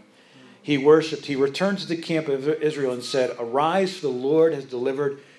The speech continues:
the camp of Midianite, of Midian into your hand." Then he divided three hundred men into three companies. And I like, he, I like that he said, "Your hands," because it was never about Gideon. Gideon's not saying, "God has delivered the Midianites into my hand."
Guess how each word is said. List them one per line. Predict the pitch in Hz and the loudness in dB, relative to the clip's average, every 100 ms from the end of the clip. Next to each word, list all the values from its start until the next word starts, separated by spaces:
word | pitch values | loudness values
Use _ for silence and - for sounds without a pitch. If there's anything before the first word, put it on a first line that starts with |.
| - - | -20 -16
the | 117 | -14
camp | 113 - 165 175 | -8 -2 0 0
of | 131 | -6
Midianite, | 131 139 139 131 127 - - - - _ _ | -6 -4 -2 -4 -4 -8 -20 -20 -20 _ _
of | 135 127 | -6 -2
Midian | 135 139 135 131 - | -2 -2 -2 -4 -4
into | 185 185 - | -2 -2 -4
your | 151 131 156 175 | -2 2 2 2
hand." | 147 139 165 131 - - - - _ _ _ _ _ _ _ _ _ - _ _ _ | 0 -4 -2 -2 -6 -12 -16 -20 _ _ _ _ _ _ _ _ _ -20 _ _ _
Then | 160 | -2
he | 165 | 2
divided | 160 147 151 151 135 | 2 4 2 2 -4
three | - 180 185 | -4 0 0
hundred | 180 170 | 0 -4
men | 143 143 143 | -2 -2 -2
into | 135 - | -6 -12
three | - 151 156 | -6 -2 -2
companies. | 151 151 143 120 | -2 -2 -4 -6
And | 131 | -4
I | 160 | -2
like, | 220 247 | 0 -2
he, | 202 202 | -4 -6
I | 151 | -2
like | 156 175 233 233 | 0 2 2 0
that | 175 | -4
he | 156 | -4
said, | - - 156 135 120 | -4 -2 -2 -4 -8
"Your | 135 156 151 | -6 -4 -4
hands," | 135 120 104 - | -6 -10 -14 -16
because | 131 143 | -10 -4
it | 175 | -2
was | 175 180 | -4 -4
never | 214 214 214 | -4 -2 -2
about | 165 165 143 104 | 0 0 0 -4
Gideon. | 120 135 110 95 - | -8 -8 -8 -12 -14
Gideon's | 147 170 202 180 | -8 -4 -4 -4
not | 156 | -4
saying, | - 156 143 127 | -4 -6 -6 -6
"God | 104 123 139 131 | -8 -8 -6 -8
has | 127 | -10
delivered | - 117 131 135 131 | -10 -8 -8 -8 -10
the | 113 | -10
Midianites | 120 135 131 127 | -10 -8 -8 -10
into | 117 107 | -12 -14
my | 117 113 110 | -10 -8 -8
hand." | 101 117 107 | -10 -12 -14